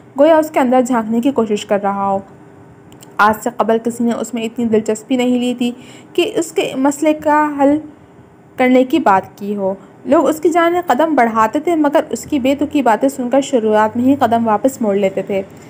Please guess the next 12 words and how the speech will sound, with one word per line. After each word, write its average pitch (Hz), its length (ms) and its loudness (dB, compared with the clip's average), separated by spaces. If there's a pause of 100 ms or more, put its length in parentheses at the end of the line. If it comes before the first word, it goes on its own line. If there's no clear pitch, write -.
(220)
लेकिन 254 240 2
उसे 320 280 -2
लगा 311 200 4
ये 269 260 2
शख्स 262 320 -2
हाथ 254 180 2
बढ़ाकर 240 460 0
कह 262 220 0
रहा 226 320 0
हो 233 200 0 (1160)
कि 254 60 0
"आओ, 226 400 0